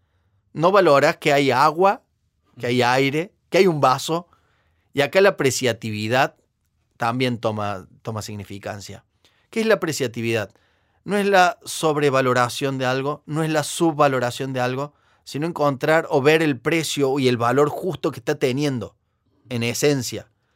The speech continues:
Y muchas veces para hacer esto tenés que parar el automaticismo. Tenés que disfrutar, tomar distancia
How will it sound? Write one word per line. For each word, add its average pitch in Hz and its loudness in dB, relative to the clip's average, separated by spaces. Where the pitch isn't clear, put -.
Y 139 -6
muchas 214 2
veces 214 4
para 143 2
hacer 175 0
esto 196 0
tenés 165 -2
que 196 -2
parar 131 4
el 117 2
automaticismo. 101 -8
Tenés 151 -4
que 160 -2
disfrutar, 139 -2
tomar 151 -2
distancia 165 -2